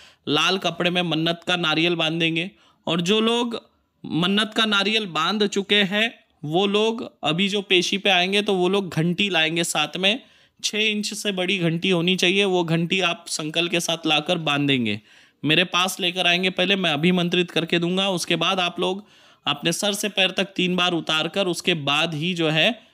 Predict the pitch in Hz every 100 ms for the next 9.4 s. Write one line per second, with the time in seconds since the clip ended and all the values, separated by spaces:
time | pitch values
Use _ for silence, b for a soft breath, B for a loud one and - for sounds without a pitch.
0 | B - 151 151 165 175 185 160 151 156
1 | 165 202 185 170 151 - 170 147 165 151
2 | 139 135 131 117 107 98 b b b 143
3 | 156 175 165 196 208 214 202 175 185 208
4 | - - 190 185 185 196 190 170 185 185
5 | 156 156 190 185 180 185 180 185 196 -
6 | _ - 127 151 175 220 214 220 185 185
7 | 196 180 180 185 185 196 208 B B -
8 | 185 220 208 196 202 208 190 196 185 185
9 | 185 190 190